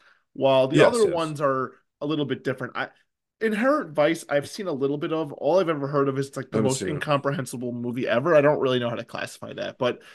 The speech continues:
Speaker 2: But it, but it got good. It's well received. It's not like it's, uh,
Speaker 1: I, I think the Paul Thomas Anderson hive rolls very deep. So, like,
Speaker 2: Yeah.
Speaker 1: Licorice Pizza was well received too. Did you like
Speaker 2: I,
Speaker 1: Licorice
Speaker 2: I might be
Speaker 1: Pizza?
Speaker 2: part of it. I might be part of the, yeah, I do like Licorice Pizza, and I like Punch Drunk Love.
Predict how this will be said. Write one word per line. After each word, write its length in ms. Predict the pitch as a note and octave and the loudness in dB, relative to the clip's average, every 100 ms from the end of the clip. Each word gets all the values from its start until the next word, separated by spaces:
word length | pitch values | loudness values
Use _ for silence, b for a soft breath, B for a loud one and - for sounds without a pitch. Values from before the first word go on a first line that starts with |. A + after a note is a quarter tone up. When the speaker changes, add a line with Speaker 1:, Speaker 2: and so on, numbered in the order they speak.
| b b _ | b b _
Speaker 2:
But 140 | E3 | 10
it, 240 | F3 - - | 10 8 0
but 120 | D#3+ | 2
it 100 | D#3 | 4
got 300 | D3+ G#3 A#3 | 4 2 4
good. 340 | D#3 D#3 C#3 - - | 4 4 2 -6 -4
It's 180 | B2+ - | -4 0
well 180 | C#3+ | 2
received. 720 | A3 B2 A#2 C3+ - - - | 2 0 0 -2 -2 -10 -12
It's 160 | G#2 - | -12 -2
not 140 | D#3 | 2
like 200 | D#3 A2 | 4 4
it's, 360 | A#2 - - - | 2 0 -6 -2
uh, 220 | G2+ F#2+ | 0 2
Speaker 1:
I, 120 | - - F#2 | 0 2 2
I 100 | G3 | 4
think 320 | A#3+ B3 - | 4 0 0
the 100 | G#3+ | 0
Paul 240 | F#3+ F3 | 4 4
Thomas 400 | F3 D#3 C#3+ C#3 | 6 4 4 2
Anderson 400 | C#3 C3+ C3+ C#3+ | 0 -2 -4 -6
hive 460 | C3+ B2+ A#2+ A#2 - | -4 0 0 -2 -6
rolls 300 | C3+ B2+ C3 | 0 2 2
very 300 | C3 A2+ A2 | 4 2 2
deep. 360 | A2 C#2 A#1+ - | -2 -8 -10 -8
So, 200 | - A#2+ | -4 0
like, 480 | B2 A#2 A2+ - - b b _ | 4 6 4 -2 -14 b b _
Speaker 2:
Yeah. 280 | F#3+ G3 F#3+ | 8 8 8
Speaker 1:
Licorice 140 | - - | 4 -4
Pizza 240 | G#3+ A3 | -4 2
was 160 | F3+ C#3 | 2 4
well 160 | D3 | 4
received 400 | C#3+ C#3 D3 C3+ - | 2 0 -2 -2 2
too. 140 | D#3+ | 2
Did 120 | C3 | 2
you 100 | D3+ | -4
like 180 | E3+ D3+ D3+ | -2 -2 0
Speaker 2:
I, 60 | |
Speaker 1:
Licorice 160 | - C4 | 2 4
Speaker 2:
I 40 | |
might 220 | C#4+ F4 D4+ | 8 8 10
be 100 | D4+ | 8
Speaker 1:
Pizza? 20 | |
Speaker 2:
part 280 | - C3 C3+ | 8 6 6
of 100 | G#2+ | 4
it. 220 | G#2 G2+ - | 2 0 0
I 100 | D3+ | 2
might 180 | F#3 A#3 | 4 4
be 100 | C#4 | 2
part 300 | C#4 B2+ C#3+ | 0 0 0
of 100 | C3 | 0
the, 260 | A2+ G#2+ - | 0 -2 0
yeah, 140 | C#3 D#3+ | 4 4
I 60 | |
do 200 | D3 F#3 | 6 4
like 140 | F3 B2+ | 4 0
Licorice 280 | A2 G#2 | -6 -8
Pizza, 340 | - G#2 - G#2+ | -6 -4 0 0
and 120 | G#2+ | 2
I 60 | A#2 | 4
like 240 | C3+ D3 | 4 2
Punch 200 | A2+ G2+ | -2 -8
Drunk 260 | - G2 F#2+ | -6 -6 -4
Love. 340 | G2 F#2 G2+ | -4 -4 -8